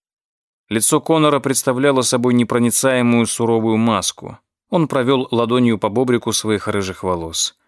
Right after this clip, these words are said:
Хоть он и моложе Дункана,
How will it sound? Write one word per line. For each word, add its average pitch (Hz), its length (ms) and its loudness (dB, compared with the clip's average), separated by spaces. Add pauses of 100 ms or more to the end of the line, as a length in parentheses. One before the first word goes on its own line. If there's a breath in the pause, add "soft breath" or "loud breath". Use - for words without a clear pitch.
(720)
Хоть 175 220 0
он 190 120 2
и 156 160 0
моложе 156 420 2
Дункана, 98 640 -2